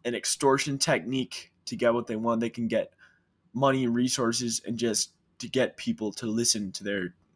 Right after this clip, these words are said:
demands, um, to create fear in the general public. But what I think could also be going on with these moths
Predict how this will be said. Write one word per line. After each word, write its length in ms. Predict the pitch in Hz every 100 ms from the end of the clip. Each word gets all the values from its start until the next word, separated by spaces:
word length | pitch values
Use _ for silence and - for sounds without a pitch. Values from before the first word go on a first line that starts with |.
| _
demands, 480 | 98 107 95 73 - - _ _ _ _ _ _ _ _ _ _ _ - _ _ _ _ _ _
um, 380 | 98 98 92 - _
to 280 | - 117 104
create 360 | - - 123 -
fear 520 | - 127 107 - - - - -
in 160 | 220
the 100 | 226
general 420 | 185 - - 202 170
public. 500 | - 107 - - - - - - _ _ _ _
But 140 | 135
what 140 | 113 156
I 120 | 147
think 280 | 147 196 147
could 140 | 160
also 300 | 147 165 -
be 120 | 127
going 380 | 107 117 104 101
on 260 | 95 92 87 _ _ _ _ _ _
with 160 | 107 -
these 220 | 110 107
moths 500 | 110 104 92 - -